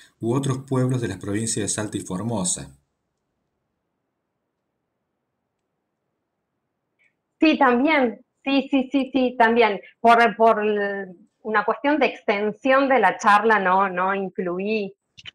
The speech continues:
Speaker 2: muchas, muchas de las otras cosas que, que tenía para mostrar, porque, bueno, darían para hacer otra charla más.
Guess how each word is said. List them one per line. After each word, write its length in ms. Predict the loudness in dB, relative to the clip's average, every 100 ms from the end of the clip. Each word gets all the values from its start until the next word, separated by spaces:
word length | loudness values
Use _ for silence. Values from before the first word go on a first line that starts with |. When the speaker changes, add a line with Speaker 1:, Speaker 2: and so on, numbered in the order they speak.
| _
Speaker 2:
muchas, 400 | -4 -2 0 0 -2 -6
muchas 340 | -6 0 0
de 80 | 2
las 140 | 2 2
otras 260 | 0 -2 -4
cosas 320 | -6 -4 -6 -4
que, 380 | -2 -2 -4 -10
que 80 | -10
tenía 400 | -6 -2 -2 0
para 220 | 0 0
mostrar, 600 | -4 -2 2 4 4 0 -16 _ _ _ _ _
porque, 280 | 0 2
bueno, 260 | 2 2 2
darían 340 | 2 2 0
para 300 | 2 2 2
hacer 400 | 0 0 -2 -2 -6
otra 340 | -4 0 0
charla 400 | 2 0 0 0
más. 220 | 2 0